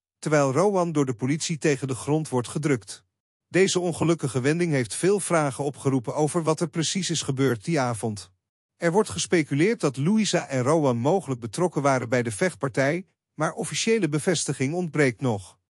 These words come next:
Het kanaal heeft contact gezocht met Louisa voor een reactie, maar tot nu toe heeft ze niet gereageerd op het verzoek. Dit incident markeert niet de eerste keer dat Louisa betrokken is bij gewelddadige confrontaties.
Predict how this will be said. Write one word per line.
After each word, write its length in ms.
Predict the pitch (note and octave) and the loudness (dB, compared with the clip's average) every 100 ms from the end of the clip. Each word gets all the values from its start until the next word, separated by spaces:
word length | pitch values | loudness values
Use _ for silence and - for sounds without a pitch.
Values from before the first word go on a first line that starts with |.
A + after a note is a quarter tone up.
| _ _ _ | _ _ _
Het 160 | C3+ | -2
kanaal 360 | - D3+ G3 G#3 | 0 2 2 2
heeft 200 | D3 - | 0 0
contact 460 | C3+ A2 G#3 - | -6 0 -2 -2
gezocht 380 | - A#2+ C#3 - | -6 -2 -2 0
met 160 | C#3+ A#2+ | -4 -2
Louisa 480 | C#3 G3 G3+ D#3 B2+ | 0 0 2 2 2
voor 180 | C3+ | 2
een 100 | C3 | 2
reactie, 560 | B2 B2 C#3+ - F#3 F3+ _ _ - | 2 0 0 -2 -4 -6 _ _ -4
maar 180 | C#3+ | -2
tot 220 | C#3 D3 B2+ | 0 -2 0
nu 140 | A3 | -2
toe 240 | A#3 A3 | 0 2
heeft 160 | D3 C3 | 2 2
ze 120 | C3 | -2
niet 280 | B2 A#3 - | 0 0 -2
gereageerd 680 | - C#3 C3 C3 F#3 C#3+ C#3+ | 0 2 2 2 2 2 0
op 100 | C3+ | -4
het 120 | B2 | -4
verzoek. 420 | D#3+ - C3+ - _ _ _ _ | -4 -2 -4 -6 _ _ _ _
Dit 180 | G3 G#3 | -6 -4
incident 520 | A3+ E3+ D3 D3+ F3 | -4 -2 0 0 2
markeert 400 | C#3 A#2 D3+ C3+ | -2 2 2 2
niet 180 | F3 G#3 | 0 -2
de 100 | D3 | -4
eerste 360 | F3+ F#3 - C#3 | 0 0 0 -2
keer 260 | E3+ E3+ | 2 2
dat 160 | C#3+ A#2 | 2 0
Louisa 440 | D3+ F#3+ F3 C#3+ | 0 0 2 2
betrokken 460 | B2 A2+ C#3 E3 C#3+ | 0 -2 -2 0 -4
is 140 | D3 | -2
bij 180 | D#3 C#3 | 2 0
gewelddadige 760 | C3+ B2 A2+ B2 D#3 B2+ B2+ B2+ | 2 0 0 2 0 0 -6 -4
confrontaties. 1040 | D3 A#2+ C#3+ D3 D3+ A#2 - A2 - | -4 -2 -4 2 2 2 -2 -6 -6